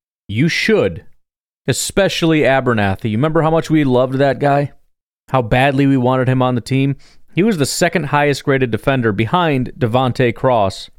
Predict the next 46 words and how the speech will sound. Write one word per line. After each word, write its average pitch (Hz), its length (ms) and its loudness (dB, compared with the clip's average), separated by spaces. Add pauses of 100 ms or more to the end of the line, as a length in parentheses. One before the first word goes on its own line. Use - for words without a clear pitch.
both 147 220 0
of 151 80 0
them 127 180 0
safeties 117 520 -2
last 107 420 0
year. 98 340 -4 (400)
Neither 135 560 2
of 107 120 0
them 90 340 -2 (1080)
were 120 280 2
on 120 100 0
the 113 80 0
fifty-three 113 480 -2
man 98 220 0
roster. 92 480 -2 (240)
At 107 80 -4
least, 98 260 -2 (200)
I 95 140 -4
don't, 95 300 -4
who 135 140 0
knows 117 280 2
initially, 107 580 0
and 101 120 0
then 101 100 0
they 98 100 0
got 95 160 0
cut. 101 180 0
I 104 80 4
have 104 120 0
no 101 160 2
idea, 95 340 0
but 92 160 -6 (320)
they 147 100 2
weren't 247 220 0
on 233 160 0
the 190 80 -2
team 220 260 2
last 117 360 0
year. 92 180 -2 (140)
They're 139 100 0
not 160 180 2
on 165 160 0
the 156 60 0
team 160 260 0
this 143 220 0
year. 90 300 -2